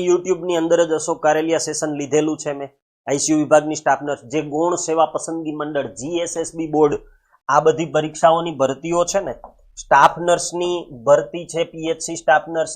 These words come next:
ઈ જી પી એસ એસ બી કરશે, ગ્રામ પંચાયત બોર્ડ દ્વારા એનું આયોજન થતું હોય છે.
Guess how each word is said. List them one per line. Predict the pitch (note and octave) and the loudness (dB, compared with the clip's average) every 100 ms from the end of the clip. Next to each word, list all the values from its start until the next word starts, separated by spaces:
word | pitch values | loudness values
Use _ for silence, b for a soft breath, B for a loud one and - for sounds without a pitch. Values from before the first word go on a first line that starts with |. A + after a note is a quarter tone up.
| - | -14
ઈ | D3+ | -16
જી | A2 B2+ | -12 -12
પી | D#3 F#3+ F#3 | -10 -8 -4
એસ | F3+ F3+ | -4 -6
એસ | F3 F3+ | -8 -8
બી | E3 | -8
કરશે, | E3 D#3 - E3+ - _ _ _ _ _ _ _ _ _ A#2 | -4 -4 -4 -14 -16 _ _ _ _ _ _ _ _ _ -4
ગ્રામ | C3+ D3+ | 0 0
પંચાયત | D#3 D#3+ D#3+ D#3+ D#3+ | 0 -4 2 2 2
બોર્ડ | D#3 D#3+ D#3 | -2 -2 2
દ્વારા | D#3 D#3 D#3 | 4 6 4
એનું | D#3 D#3 | 2 0
આયોજન | D#3 D3 D#3+ | -2 -2 -4
થતું | D#3 D3+ D#3 | -6 -4 -8
હોય | D#3 | -8
છે. | D3+ | -10